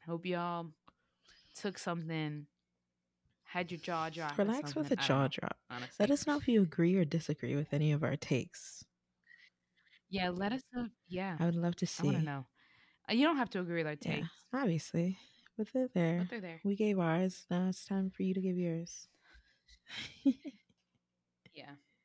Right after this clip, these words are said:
Speaker 1: Um, but yeah, I think we're gonna be doing this monthly, so stay tuned. If you guys have any dating it, questions you want us to answer,
Speaker 2: D M
Speaker 1: you
Speaker 2: us,
Speaker 1: can
Speaker 2: let
Speaker 1: D M
Speaker 2: us
Speaker 1: us.
Speaker 2: know.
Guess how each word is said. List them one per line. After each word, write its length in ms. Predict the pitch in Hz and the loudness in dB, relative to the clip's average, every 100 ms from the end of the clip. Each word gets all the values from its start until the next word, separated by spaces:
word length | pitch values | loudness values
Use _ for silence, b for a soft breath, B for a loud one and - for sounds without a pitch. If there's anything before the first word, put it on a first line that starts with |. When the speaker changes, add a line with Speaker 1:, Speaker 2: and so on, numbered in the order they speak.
| _ _ b b b b b _ _ _ - | _ _ b b b b b _ _ _ -12
Speaker 1:
Um, 560 | 180 185 185 185 185 185 _ - | -8 -8 -8 -8 -10 -14 _ -18
but 400 | 170 190 185 175 | -10 -8 -8 -6
yeah, 180 | 208 | -4
I 60 | 190 | -4
think 220 | 175 175 | -6 -10
we're 80 | 190 | -8
gonna 120 | 190 | -8
be 60 | 185 | -8
doing 160 | 156 165 | -8 -10
this 160 | 165 | -12
monthly, 420 | 160 151 - 185 | -12 -14 -12 -12
so 300 | 185 - 156 151 | -12 -10 -10 -10
stay 240 | - 165 | -10 -12
tuned. 320 | 160 - 156 160 | -12 -10 -8 -8
If 80 | |
you 60 | 208 | -4
guys 240 | 269 370 | -4 -2
have 160 | 349 254 | -2 -2
any 260 | 233 220 160 | 0 0 -2
dating 500 | 170 170 180 165 - _ - | 0 2 0 -4 -10 _ -6
it, 180 | 165 - - | -6 -8 -20
questions 480 | - 185 180 180 156 | -6 -6 -4 -8 -6
you 80 | 160 | -4
want 220 | 180 131 | -4 -4
us 80 | - | -8
to 60 | |
answer, 340 | 123 127 156 - b b b b b b | -12 -12 -16 -16 b b b b b b
Speaker 2:
D 100 | 214 | 2
M 200 | 214 202 | 2 2
Speaker 1:
you 60 | 196 | 2
Speaker 2:
us, 100 | 453 | 2
Speaker 1:
can 100 | 208 | 4
Speaker 2:
let 20 | |
Speaker 1:
D 20 | 196 | 4
M 60 | |
Speaker 2:
us 80 | 240 | 4
Speaker 1:
us. 80 | 175 | 6
Speaker 2:
know. 380 | 190 185 196 | 8 8 6